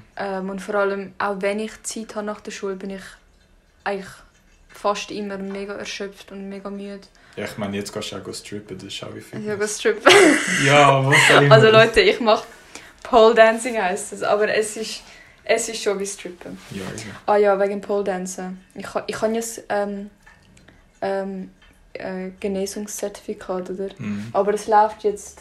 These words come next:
Speaker 1: im März ab.
Speaker 2: Das ist ja nur drei Monate jetzt.
Speaker 1: Ja, voll. Aber der Lukas, oder? Also mein Freund, er hat, äh, äh, auch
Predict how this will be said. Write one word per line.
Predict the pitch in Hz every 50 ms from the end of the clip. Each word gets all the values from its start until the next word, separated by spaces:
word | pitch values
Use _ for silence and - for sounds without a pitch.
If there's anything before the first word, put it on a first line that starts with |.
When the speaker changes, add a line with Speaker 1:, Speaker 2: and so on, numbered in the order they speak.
| - - -
Speaker 1:
im | 208 208
März | 196 190 185 185 185 185 - -
ab. | 170 170 - - - - _ _ _ _ - -
Speaker 2:
Das | - -
ist | - -
ja | 101 98
nur | 101 104 107
drei | 107 - - 98 95
Monate | 98 98 104 101 104 107 - - - -
jetzt. | - - - - - - - - - - - - -
Speaker 1:
Ja, | 214 208 202 196
voll. | 196 - 208 196 196 190 185 - - _ _ _ _ _ -
Aber | 214 208
der | 202 214 208
Lukas, | 220 247 - - 220 202 202 -
oder? | 196 208 214 214 -
Also | 196 196 202 196
mein | 190 190
Freund, | 190 - 208 202 202 202 196 -
er | - 202 196 208
hat, | 202 196 190 - -
äh, | 190 185 185 180 185 185 185
äh, | 190 - - _ _ _ _ _ _ _ _ _ _ - - -
auch | 196 202 202